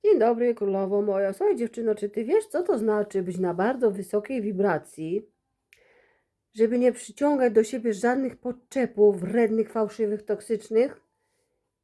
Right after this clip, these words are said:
z kosmosu i nie z kosmosu i wkoło ciebie? To znaczy, że masz być swojej kobieco-, kobiecości, masz być silna.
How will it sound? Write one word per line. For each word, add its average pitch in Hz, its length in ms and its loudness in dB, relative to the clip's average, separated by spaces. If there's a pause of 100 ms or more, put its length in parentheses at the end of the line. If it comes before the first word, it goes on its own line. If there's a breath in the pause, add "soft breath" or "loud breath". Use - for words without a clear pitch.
(260)
z - 140 -20
kosmosu 254 600 0
i 214 100 0
nie 220 140 6
z 220 80 -6
kosmosu 233 480 -4
i - 20 -2
wkoło 220 340 0
ciebie? 214 380 0
To 311 120 -8
znaczy, 220 400 -4
że 175 420 2
masz 226 300 0
być 202 220 -6
swojej 269 380 2
kobieco-, 233 720 -2 (600)
kobiecości, 220 1000 -2 (760 soft breath)
masz 220 240 2
być 208 240 -6
silna. 202 680 0